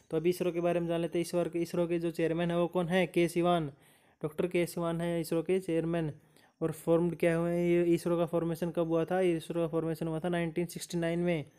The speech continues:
एरिज के बारे में जान लेते हैं। एरिज क्या है, एक ऑब्जर्वेटरी है। कब एस्टेब्लिश हुई थी, बीस अप्रैल उन्नीस सौ चौवन को, और reincarnated as आर्यभट्टा रिसर्च इंस्टीट्यूट of ऑब्जर्वेशनल साइंस, ये इसकी क्या है, फुल फॉर्म है।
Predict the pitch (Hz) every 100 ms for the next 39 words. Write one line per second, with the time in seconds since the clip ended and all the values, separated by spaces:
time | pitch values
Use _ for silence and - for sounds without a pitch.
0 | - - - _ 160 160 175 - 175 175
1 | 175 170 170 165 175 170 170 170 156 170
2 | 180 180 165 165 165 165 170 170 170 160
3 | 170 175 160 - 170 170 170 170 - 196
4 | 214 - - _ 165 170 175 165 170 175
5 | 175 170 185 185 170 170 165 175 170 151
6 | - - _ 160 165 165 160 156 160 170
7 | 165 165 160 165 170 175 170 165 165 165
8 | 175 185 180 - 180 180 170 156 156 165
9 | 165 170 220 175 151 160 160 175 165 170
10 | 160 160 160 - 170 170 165 190 190 165
11 | - 175 165 170 147